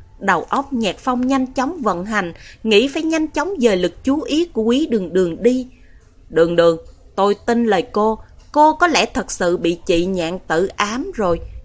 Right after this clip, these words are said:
chuyện này rất nghiêm trọng." Quý Đường Đường không mặn mà với cái trò này của anh. "Tôi biết chuyện rất nghiêm trọng,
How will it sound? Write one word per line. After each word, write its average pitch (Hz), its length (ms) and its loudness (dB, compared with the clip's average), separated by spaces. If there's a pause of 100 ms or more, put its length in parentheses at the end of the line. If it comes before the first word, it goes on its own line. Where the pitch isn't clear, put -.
(140)
chuyện 170 320 2
này 170 180 0
rất 277 300 -4
nghiêm 277 360 2
trọng." 170 380 -2 (840)
Quý 220 300 2
Đường 185 280 -2
Đường 170 200 2
không 262 380 -6
mặn 190 300 -4
mà 180 180 0
với 254 140 -4
cái 330 160 -6 (120)
trò 190 240 2
này 175 200 -4
của 220 200 0
anh. 254 280 -4 (880)
"Tôi 208 140 -2
biết 262 360 -2
chuyện 180 280 0
rất 294 200 -4
nghiêm 269 420 2
trọng, 170 280 -4